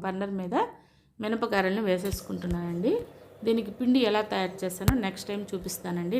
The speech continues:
నేను వేసే మినపగారెలు కరకరలాడుతూ చాలా బాగా వస్తాయి క్రిస్పీగా. So నేనైతే ఇప్పుడు పిండి ఎలా కలిపాను అనేది చూపించలేదు, ఇంకొకసారి చూపిస్తాను. నేను వేసుకున్న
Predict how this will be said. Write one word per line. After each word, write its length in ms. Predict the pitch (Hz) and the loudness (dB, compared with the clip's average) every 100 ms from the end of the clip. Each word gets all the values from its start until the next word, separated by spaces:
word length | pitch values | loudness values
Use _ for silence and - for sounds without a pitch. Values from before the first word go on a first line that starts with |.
| 220 | 0
నేను 140 | 190 185 | 0 0
వేసే 220 | 202 202 208 185 | -2 -2 -2 -2
మినపగారెలు 580 | 190 196 190 185 220 427 - - - - | -4 -2 -2 0 2 2 -2 -16 -20 -4
కరకరలాడుతూ 680 | 208 202 220 202 185 180 214 247 190 | -2 0 0 2 2 0 -2 -4 -2
చాలా 220 | 185 220 190 | 0 0 2
బాగా 140 | 175 170 | 0 0
వస్తాయి 340 | - 180 175 180 | -4 -2 -2 0
క్రిస్పీగా. 560 | 185 180 - 180 175 311 427 - - - - | -4 -4 -2 -2 0 0 0 -6 -10 -12 -6
So 100 | - 240 | 2 2
నేనైతే 400 | 226 202 196 196 226 | 2 0 0 2 0
ఇప్పుడు 240 | - 208 359 440 - | 0 2 4 2 0
పిండి 260 | 233 240 240 196 | 0 0 0 -2
ఎలా 140 | 196 202 | -2 0
కలిపాను 380 | 202 185 190 185 180 | 0 -2 -2 -4 -2
అనేది 240 | 180 190 - | -2 -2 -2
చూపించలేదు, 580 | 185 196 190 190 180 294 233 | -2 -2 -4 -4 0 2 2
ఇంకొకసారి 460 | - - - 185 - | 0 -10 -8 -6 -8
చూపిస్తాను. 560 | 175 185 - 175 175 294 - - - - 226 | -8 -8 -8 -2 0 0 -2 -14 -16 -10 -4
నేను 180 | 233 226 | -2 0
వేసుకున్న 440 | 226 233 - 240 | 0 -2 -2 0